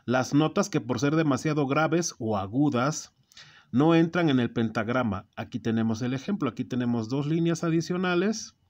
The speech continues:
una línea adicional, otra línea adicional. Estas están por debajo del pentagrama y estas están por arriba. Una línea,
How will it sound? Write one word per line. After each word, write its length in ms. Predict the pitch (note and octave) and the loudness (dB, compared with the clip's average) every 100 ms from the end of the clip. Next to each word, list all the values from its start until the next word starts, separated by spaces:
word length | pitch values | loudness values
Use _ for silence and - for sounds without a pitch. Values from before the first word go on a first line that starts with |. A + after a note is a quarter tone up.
| _ _ _ - | _ _ _ -10
una 220 | A2 A2 | -6 -4
línea 300 | G#2+ A2 A#2 | -2 -2 -2
adicional, 720 | A#2 B2+ D#3+ F3 G3 G3 G3+ - _ _ _ _ _ _ _ _ - | -4 -4 -2 0 0 0 -2 -10 _ _ _ _ _ _ _ _ -2
otra 600 | D3+ D#3 D3+ E3+ E3 - | 0 0 0 0 -2 -4
línea 400 | A#2+ B2 A#2+ A#2+ | -2 0 0 0
adicional. 640 | G#2+ G2 G#2 F#2+ F2+ E2+ - _ | -2 -6 -6 -6 -8 -12 -20 _
Estas 320 | - G#2+ C#3 B2+ | -10 -6 -6 -6
están 380 | - C#3+ C#3 | -4 -2 0
por 320 | C3+ - F#3+ F3 | -2 0 0 2
debajo 400 | E3 D#3 D#3 E3 | 2 0 0 -2
del 160 | E3 | -2
pentagrama 720 | D#3+ F3 F#3+ G3 G3 G3 A3+ - _ _ - | -2 -4 -2 -2 0 0 -2 -6 _ _ -6
y 120 | A2+ | -6
estas 240 | A2 B2+ | -4 -8
están 300 | A2+ - A#2 | -8 -6 -6
por 320 | A2+ B2 C#3+ | -6 -6 -4
arriba. 540 | D3 B2+ A#2+ F#2+ E2 - _ _ | -4 -4 -4 -6 -10 -16 _ _
Una 240 | G#2+ A2 A2+ | -8 -6 -4
línea, 500 | C3+ E3 F3+ G3+ | -2 -2 -2 -6